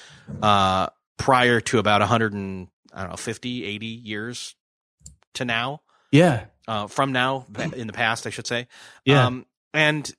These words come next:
Speaker 1: it's just insane to me that, like, we, we just have gone from this shift of uh, the, the, the way we work, what we're working on in general,
Speaker 2: Yeah.
Speaker 1: and,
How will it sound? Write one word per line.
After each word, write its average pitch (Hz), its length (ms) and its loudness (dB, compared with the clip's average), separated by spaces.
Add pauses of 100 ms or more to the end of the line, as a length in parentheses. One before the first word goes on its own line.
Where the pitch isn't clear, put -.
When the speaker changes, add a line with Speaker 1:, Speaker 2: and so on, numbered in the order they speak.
(300)
Speaker 1:
it's 151 160 -4
just - 200 0
insane 147 800 4
to 123 120 -2
me 101 260 -2
that, 107 180 -4
like, 123 220 2
we, 143 180 2
we 139 200 2
just 160 280 0
have 139 160 2
gone 131 360 6
from 117 240 0
this 107 220 -2
shift - 540 2
of 104 540 0 (840)
uh, 104 380 6
the, 120 240 0
the, 120 380 2
the 127 220 4
way 127 300 4
we 156 160 4
work, 139 580 4
what 104 360 2
we're 131 220 6
working 120 460 2
on 127 280 4
in 120 280 0
general, 120 560 2 (340)
Speaker 2:
Yeah. 117 340 6
Speaker 1:
and, 110 460 -4